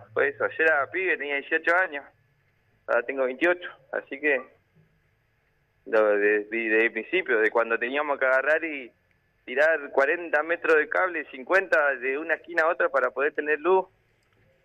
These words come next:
Cuando llegaba el invierno, eh, llovía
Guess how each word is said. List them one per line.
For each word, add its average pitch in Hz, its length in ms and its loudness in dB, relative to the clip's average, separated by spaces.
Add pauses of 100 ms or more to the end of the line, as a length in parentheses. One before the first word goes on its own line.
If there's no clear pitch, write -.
(120)
Cuando 120 240 -2
llegaba 139 560 2
el 143 80 -10
invierno, 143 600 -4 (600)
eh, 101 340 -2 (100)
llovía 131 600 2